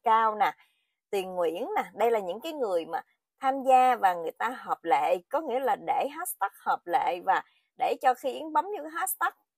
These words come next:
vì Cường xứng đáng đó đó, thì là hiện ra, hiện ra tổng cộng hai mươi bốn bài. Thì cuối cùng là ra được chín giải. Thì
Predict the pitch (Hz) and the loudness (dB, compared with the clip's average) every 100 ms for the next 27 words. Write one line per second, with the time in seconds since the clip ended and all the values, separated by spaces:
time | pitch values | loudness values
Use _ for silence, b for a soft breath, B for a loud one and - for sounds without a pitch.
0 | - 202 185 196 180 175 269 285 294 392 | -10 -8 -8 -8 -6 -2 0 2 2 2
1 | 403 392 - _ _ _ - 196 180 170 | 2 2 0 _ _ _ -8 -4 0 -2
2 | - 185 180 208 220 233 240 - - 175 | -4 -6 -4 -2 2 2 0 -8 -12 -10
3 | 175 220 214 - 247 - - 220 277 262 | -2 0 0 -2 -2 -6 -6 -4 -2 -2
4 | 254 240 339 370 208 156 - _ _ _ | 2 4 2 0 0 -2 -6 _ _ _
5 | - 185 - 302 - 196 170 170 170 202 | -12 -8 -2 -2 0 0 0 -4 -4 -2
6 | 214 180 - 247 370 277 - 311 | -2 -4 -4 -6 -4 -6 -6 -6